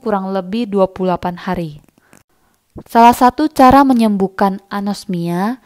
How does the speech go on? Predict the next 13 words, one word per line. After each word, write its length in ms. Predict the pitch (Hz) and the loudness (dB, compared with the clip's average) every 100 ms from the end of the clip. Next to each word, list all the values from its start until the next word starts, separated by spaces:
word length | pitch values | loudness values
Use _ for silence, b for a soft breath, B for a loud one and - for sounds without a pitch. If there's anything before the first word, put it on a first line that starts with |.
| B | B
adalah 560 | 202 190 190 190 208 240 | 0 2 4 4 4 4
latihan 720 | 240 202 - 208 220 240 254 | 4 0 -2 -4 0 0 0
mencium 800 | 247 220 196 - 202 196 202 202 | 0 0 -2 0 0 0 -2 0
bau. 400 | 185 180 165 165 - _ _ _ _ _ _ _ _ 208 | 2 2 -2 -8 -18 _ _ _ _ _ _ _ _ -4
Latihan 340 | 202 240 247 | 0 2 0
ini 240 | 247 269 | 0 -2
menggunakan 720 | 302 254 202 202 202 190 190 180 | -2 -2 -2 -2 -2 -2 -4 0
bau 320 | 202 233 285 | 2 2 2
yang 240 | 269 214 | -2 -2
familiar 720 | 202 185 175 170 175 175 214 - | -4 -6 -6 -4 -4 -2 -4 -8
untuk 400 | - 196 233 196 | -12 -10 -10 -6
merangsang 400 | 190 180 175 180 | -6 -6 -8 -12
hidung, 560 | 170 180 170 208 277 | -10 -10 -6 -4 -4